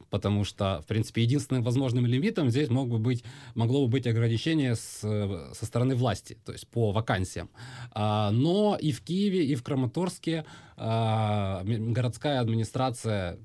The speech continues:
чрезвычайно радостно встретила саму концепцию этой, этого проекта.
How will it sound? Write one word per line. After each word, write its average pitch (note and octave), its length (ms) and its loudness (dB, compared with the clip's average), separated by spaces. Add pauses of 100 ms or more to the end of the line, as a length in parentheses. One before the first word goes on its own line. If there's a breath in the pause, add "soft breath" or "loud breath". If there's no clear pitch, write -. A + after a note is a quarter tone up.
(160)
чрезвычайно D3 760 0
радостно G2+ 440 0
встретила F#2+ 480 -2
саму F#2+ 280 -4
концепцию F#2+ 580 -4
этой, F2 440 -8
этого F#2 380 -6
проекта. F#2 520 -4